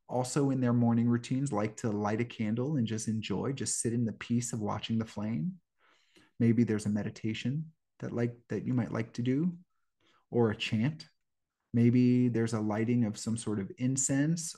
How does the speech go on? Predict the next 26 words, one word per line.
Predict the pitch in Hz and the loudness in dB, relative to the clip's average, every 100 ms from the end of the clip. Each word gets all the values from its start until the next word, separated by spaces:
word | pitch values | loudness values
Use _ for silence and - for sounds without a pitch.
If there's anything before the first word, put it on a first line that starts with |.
| - | -4
or | 110 107 104 104 - | 0 2 0 -2 -6
a | 117 | -6
scented | - 120 120 147 147 | -2 0 0 0 2
candle. | 143 147 160 196 - _ _ _ _ _ _ _ _ _ _ _ - | 2 4 2 0 -8 _ _ _ _ _ _ _ _ _ _ _ -2
All | 180 214 | 2 4
of | 147 | 4
these | 120 107 | 2 2
are | 113 | 2
ways | 110 113 117 117 | 2 2 2 0
that | 95 | -6
you | 127 127 | -2 -2
can | 123 123 110 | 0 -2 -2
cleanse | - 123 131 135 | -4 -4 -2 0
your | 120 - | 0 -2
energy | 110 117 117 - 101 110 - _ _ - | -4 -2 -2 -4 -8 -10 -14 _ _ -6
and | 107 | -6
start | - 113 104 | -4 -4 -4
your | 110 113 | -4 -4
day | 110 110 107 104 95 | -2 -2 -2 -2 -4
on | 92 101 | -6 -6
a | |
strong | - - 98 101 | -6 -6 -4 -4
foot. | 117 104 - - _ _ _ _ _ _ _ _ _ _ _ _ _ _ _ _ _ _ _ _ _ _ _ _ _ _ _ _ _ _ _ _ _ _ _ _ _ _ - - | -6 -8 -10 -12 _ _ _ _ _ _ _ _ _ _ _ _ _ _ _ _ _ _ _ _ _ _ _ _ _ _ _ _ _ _ _ _ _ _ _ _ _ _ -20 -2
I | 147 | 6
mentioned | 147 156 165 147 | 8 8 6 4
that | 120 - | 2 0